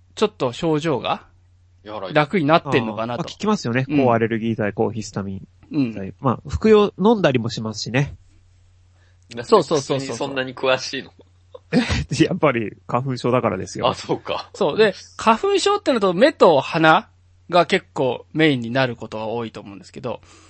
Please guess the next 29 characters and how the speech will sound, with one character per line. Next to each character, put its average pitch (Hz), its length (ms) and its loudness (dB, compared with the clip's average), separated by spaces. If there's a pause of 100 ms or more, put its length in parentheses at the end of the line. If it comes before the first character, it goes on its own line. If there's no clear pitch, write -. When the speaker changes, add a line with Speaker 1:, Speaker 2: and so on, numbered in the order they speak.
(580)
Speaker 1:
ど 175 140 6
っ - 120 -2
ち - 140 -6
か 403 120 2
だ 403 140 0
け 440 140 4
の 233 100 4
薬 165 460 -4
で 160 360 0 (380)
結 294 200 0
構 147 120 0
両 156 300 0
方 165 180 -2
と 160 100 -4
も 143 140 -6
効 - 140 -14
く。 139 180 -8 (580)
Speaker 3:
あ 147 200 -2
ー、 - 60 0
Speaker 2:
へ - 160 -4
ー。 - 20 -10
Speaker 3:
は 131 140 2
い - 20 2
は 107 120 -4
い 98 60 -8
は 127 120 -4
い。 - 20 -6
Speaker 1:
う - 40 -6
ん。 - 140 -14